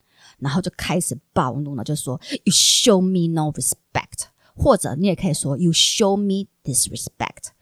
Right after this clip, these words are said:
他应该是说，You showed me disrespect。OK？Respect，R E S P E C T是尊重，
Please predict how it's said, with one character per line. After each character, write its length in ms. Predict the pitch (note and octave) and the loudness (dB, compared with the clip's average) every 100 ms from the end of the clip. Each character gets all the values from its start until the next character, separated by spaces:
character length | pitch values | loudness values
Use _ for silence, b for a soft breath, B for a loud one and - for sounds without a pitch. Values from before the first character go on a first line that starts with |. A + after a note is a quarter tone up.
| b b b b | b b b b
他 220 | D#3+ G#3+ | -12 -6
应 80 | A#3 | -4
该 100 | A#3 | -2
是 160 | A3+ G3 | -2 -2
说， 220 | - E3 | -2 -2
You 160 | E3+ D3 | -2 -4
showed 540 | - - D#3+ D#3 - | -4 -2 0 -2 -2
me 220 | D#3+ D3 | -2 -2
disrespect。 800 | C#3+ - - A#2 - - G#2+ - | -4 -6 -6 -6 -8 -6 -6 -8
OK？Respect，R 1800 | - F3 C#3+ - - - A3+ - - F4+ - - - _ _ _ - F3 | -10 -8 -8 -12 -20 -2 0 0 -2 -2 -2 -6 -16 _ _ _ -6 -4
E 160 | G3 G3 | -6 -6
S 220 | - D3+ | -6 -8
P 180 | - - | -10 -10
E 160 | D3 D3 | -10 -10
C 220 | - B2+ | -12 -12
T 240 | - - | -12 -10
是 180 | A2+ - | -6 -8
尊 340 | D3 - F#3 G3+ | -6 -4 -4 -2
重， 260 | F#3+ - | -2 -2